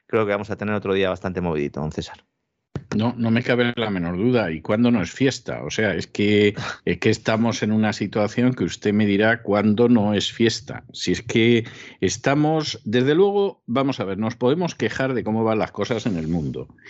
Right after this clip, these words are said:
Speaker 2: pero de ausencia de noticias, sobre todo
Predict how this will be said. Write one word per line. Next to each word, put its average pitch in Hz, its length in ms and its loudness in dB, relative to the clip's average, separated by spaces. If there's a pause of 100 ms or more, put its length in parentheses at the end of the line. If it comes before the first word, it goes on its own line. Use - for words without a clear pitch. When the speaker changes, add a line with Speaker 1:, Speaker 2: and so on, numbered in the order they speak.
(300)
Speaker 2:
pero 104 220 0
de 101 100 0
ausencia 156 680 0
de 147 100 4
noticias, 139 1000 -2
sobre 92 360 0
todo 131 480 4